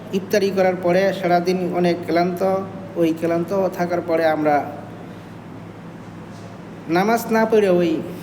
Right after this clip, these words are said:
আমরা শুয়ে থাকি বা বিভিন্ন কাজে যাই গিয়া। না,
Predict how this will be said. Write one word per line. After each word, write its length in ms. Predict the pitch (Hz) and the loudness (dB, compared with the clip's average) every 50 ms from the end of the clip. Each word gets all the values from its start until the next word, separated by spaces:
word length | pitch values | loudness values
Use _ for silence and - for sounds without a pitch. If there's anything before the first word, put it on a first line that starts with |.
| - - - - - - - - - - - | -12 -12 -14 -14 -14 -14 -14 -14 -14 -8 -6
আমরা 360 | 165 165 165 160 160 156 147 | -2 0 2 4 4 4 2
শুয়ে 300 | 147 - - 202 196 190 | 0 -2 0 2 2 2
থাকি 340 | - 170 160 147 - 165 160 | 2 0 -2 -2 -2 -2 -2
বা 180 | 156 165 160 156 | 2 2 2 2
বিভিন্ন 360 | 156 160 160 156 156 156 151 147 | 2 0 0 0 0 0 0 0
কাজে 200 | 147 143 160 165 | 0 -2 0 0
যাই 180 | 160 156 143 | 0 0 -2
গিয়া। 240 | 135 135 135 131 127 - - - - - - - 156 | 0 0 -2 -2 -2 -4 -8 -12 -14 -14 -12 -8 -4
না, 240 | 151 151 143 135 | -2 -2 -2 -2